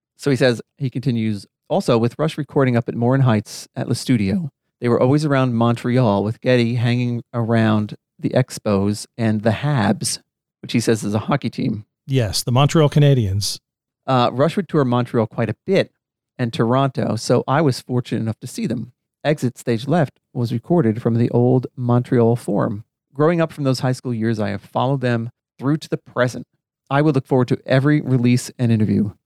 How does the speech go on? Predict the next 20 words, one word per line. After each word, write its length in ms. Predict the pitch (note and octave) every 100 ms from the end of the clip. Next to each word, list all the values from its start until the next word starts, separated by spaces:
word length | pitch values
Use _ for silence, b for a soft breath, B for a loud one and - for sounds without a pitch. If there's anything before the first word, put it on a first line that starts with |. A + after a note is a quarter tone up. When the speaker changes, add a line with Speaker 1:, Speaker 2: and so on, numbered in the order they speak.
| _
Speaker 1:
The 60 | A2
hard 260 | E3+ E3
part 260 | C3 A2 -
was 160 | B2+ A#2 _ _ _
that 200 | A#2+ - _
not 240 | B2+ C3 _
everyone 540 | C#3+ D#3 C#3+ G#2+ G#2+ G#2
was 140 | G#2
into 240 | A2 G#2+
Rush. 420 | G#2+ A2+ F#2+ - - _ _ _ _
When 140 | B2+
I 80 | C#3
started 280 | D#3+ F3 D3
working, 340 | B2 A#2 G#2
I 40 | G2+
found 220 | A2+ G2+
a 40 |
lot 360 | G2 G#2 C#3 D3
of 80 | A#2+
negativity 680 | A#2+ A2+ A2 A2 G2+ G2